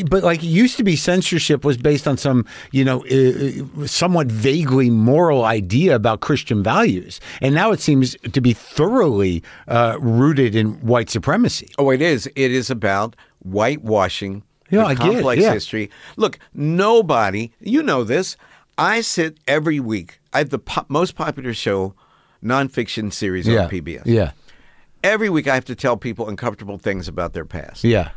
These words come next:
Speaker 2: I don't judge them. I don't do that.
Speaker 1: Yeah.
Speaker 2: Um, you know, Christopher Walken, I did his family tree. Two brothers, <clears throat> bakers.
Speaker 1: Yeah.
Speaker 2: German.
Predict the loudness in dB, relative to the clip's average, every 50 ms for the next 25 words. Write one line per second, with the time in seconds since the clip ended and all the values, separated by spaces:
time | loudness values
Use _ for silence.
0 | -14 -8 -6 -4 -2 0 -2 -2 -2 -2 -2 -2 -2 -4 -6 -6 -6 -6 -4 -4
1 | -4 -2 -2 -4 -6 -4 -4 -2 -2 0 0 0 0 -2 -2 -6 -8 -6 -4 -2
2 | 0 0 -2 -4 -8 -10 -10 -8 -6 -6 -6 -6 -6 -6 -8 -8 -12 -14 -16 -20
3 | -20 -20 -20 -20 -20 -16 -16 -16 -10 -6 -6 -4 -4 -4 -4 -4 -4 -4 -6 -6
4 | -4 -2 0 0 2 2 2 0 0 -2 -6 -8 -8 -8 -8 -8 -6 -6 -6 -6
5 | -4 -6 -6 -4 -4 -4 -2 -2 -4 -6 -6 -6 -6 -6 -6 -8 -12 -18 _ -20
6 | -20 _ _ _ -4 -2 -2 -2 0 0 2 2 2 0 -2 -4 -4 -8 -12 -16
7 | _ -4 -2 0 0 -2 -2 -4 -4 -2 -2 -2 -2 -4 -8 -16 -20 -20 -4 0
8 | 0 2 2 0 0 -2 -4 -6 -10 -14 -16 -18 -20 -8 -4 0 0 0 0 0
9 | -2 -4 -6